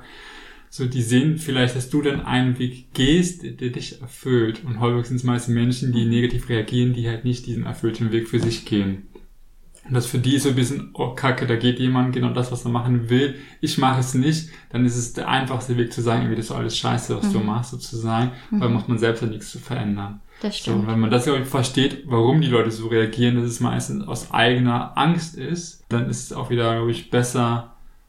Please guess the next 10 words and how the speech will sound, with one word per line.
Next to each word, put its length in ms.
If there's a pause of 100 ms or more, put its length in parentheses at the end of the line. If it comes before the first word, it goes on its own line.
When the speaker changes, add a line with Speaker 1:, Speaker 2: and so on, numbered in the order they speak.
(340)
Speaker 1:
ja, 280
das 200
auch 100
zu 160
akzeptieren. 840 (340)
Zu 140
sagen, 260
„Okay, 320
die 120
Person 840